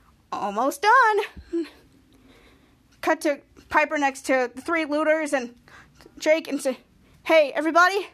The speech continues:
He said, "I just, I just want to say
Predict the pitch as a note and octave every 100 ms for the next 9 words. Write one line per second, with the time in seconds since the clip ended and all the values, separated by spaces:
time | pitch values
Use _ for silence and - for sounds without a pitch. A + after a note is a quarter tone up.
0 | _ C#4 C4+ _ _ _ _ _ _ _
1 | _ _ - - - E4 D#4 D4+ - _
2 | _ _ _ _ _ _ _ _ _ _
3 | _ _ F#4+ G4 G4 F#4 E4 - D4 C#4+